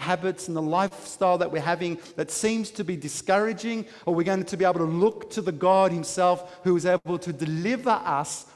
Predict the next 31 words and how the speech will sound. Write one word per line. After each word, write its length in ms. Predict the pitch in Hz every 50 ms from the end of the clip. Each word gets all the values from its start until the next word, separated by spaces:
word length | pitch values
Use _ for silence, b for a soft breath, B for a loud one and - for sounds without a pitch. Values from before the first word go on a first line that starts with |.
| B B B
from 160 | - 165 160 151
all 160 | 143 139 131
things? 720 | - - 143 120 98 90 - - - - - - - _ _ _ _ _ _ _ _ b b b b
Who 80 | b 175
is 100 | 165 -
go-, 220 | 180 180 185 202 -
able 280 | 185 190 185 180 190
to 140 | - - 190
create 420 | - - - 185 185 180 180 - -
a 80 | 156 -
sense 280 | - 196 190 190 170
of 160 | 180 165 - -
peacefulness 960 | - 196 233 226 233 - - - 202 190 180 170 156 139 127 - - - - B B B B B B
in 360 | 185 165 156 151 151 147 - - - -
all 300 | 143 143 143 139 131 131
things? 480 | - - - - 156 143 123 107 139
You 60 | 180
know, 60 | 190 196
I 80 | 185
used 120 | 190 185 -
to 80 | 165
love 240 | 151 160 160 151 143
as 140 | 143 143 143
a 20 |
kid, 300 | 139 - 143 147 143 139
one 160 | 151 151 147
thing 160 | 147 151 139 127
I 60 | 123
loved 260 | 123 127 127 127 -
to 100 | - 120
do 300 | - - 117 117 117